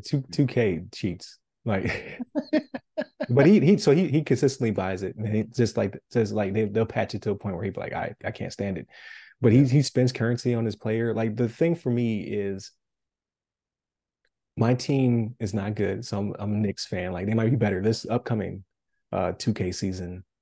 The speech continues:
Speaker 1: But in, in years past, they're just, they're not, they're not great, right? 'Cause they, they try to make it as realistic as possible. I don't want realism. Like, the last time I enjoyed a basketball game was, uh, probably N B A Live, uh, when it was allowing me to shoot threes from, I was shooting from half court with Shaq.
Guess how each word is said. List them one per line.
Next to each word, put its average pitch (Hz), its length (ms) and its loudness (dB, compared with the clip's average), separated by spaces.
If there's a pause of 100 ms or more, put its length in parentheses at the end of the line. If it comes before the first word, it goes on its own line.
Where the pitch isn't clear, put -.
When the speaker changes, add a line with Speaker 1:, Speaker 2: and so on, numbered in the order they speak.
Speaker 1:
But 101 180 0
in, 101 220 -6
in 110 160 0
years 107 200 4
past, 92 380 -6
they're 101 100 -4
just, 98 280 -8
they're 107 100 0
not, 95 300 -8
they're 110 100 -4
not 92 160 -6
great, 98 240 -10
right? - 180 -10
'Cause 101 120 -6
they, 101 120 -4
they 104 140 -6
try 107 200 -6
to 107 60 -4
make 104 140 -4
it 107 60 -4
as 107 100 -6
realistic 110 380 -2
as - 80 -14
possible. 151 420 -2
I 147 140 -4
don't 151 100 -4
want 151 260 0
realism. 123 500 2 (380)
Like, 104 140 0
the 117 60 2
last 139 240 2
time 156 100 0
I 143 60 4
enjoyed 131 180 6
a 117 60 4
basketball 120 360 0
game 101 420 -6 (440)
was, 104 680 2
uh, 101 240 -4
probably 135 420 2
N 117 80 2
B 107 160 2
A 95 80 -2
Live, 92 500 -6 (480)
uh, 98 260 -2
when 113 180 2
it 110 40 6
was 110 120 4
allowing 113 400 2
me 110 80 2
to 107 100 0
shoot 107 340 -2 (360)
threes 127 420 6
from, 110 240 -8 (320)
I 135 260 2
was 139 140 2
shooting 156 260 0
from 120 140 -4
half 117 240 -2
court 110 240 0
with 101 100 -8
Shaq. - 360 -10